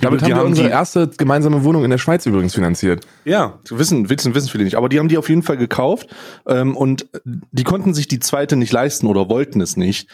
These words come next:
Speaker 2: Und, ähm, die haben das, die hatten Ingenieure, die beide Hände dann aber nachgebildet haben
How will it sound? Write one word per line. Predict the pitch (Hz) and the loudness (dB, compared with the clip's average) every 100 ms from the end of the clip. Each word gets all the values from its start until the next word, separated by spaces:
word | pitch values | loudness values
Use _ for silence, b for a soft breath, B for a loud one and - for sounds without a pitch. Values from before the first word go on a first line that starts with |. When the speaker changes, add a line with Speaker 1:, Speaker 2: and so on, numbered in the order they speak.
| B B | B B
Speaker 2:
Und, | 123 127 123 | -4 -2 0
ähm, | 123 120 113 | 0 0 0
die | 120 | 0
haben | 135 127 | 0 0
das, | 120 139 | -2 -2
die | 123 | 0
hatten | 143 156 | 0 0
Ingenieure, | 135 135 120 113 117 175 117 127 B B - | 0 0 2 2 2 2 2 0 B B -8
die | 110 | -4
beide | 117 165 196 | -2 -2 0
Hände | 170 185 190 | 2 2 2
dann | 156 139 | 0 -2
aber | 127 127 | 0 0
nachgebildet | 110 147 160 156 127 104 98 | 0 -2 -4 -2 0 0 -2
haben | 101 92 98 151 | -2 -2 -2 -4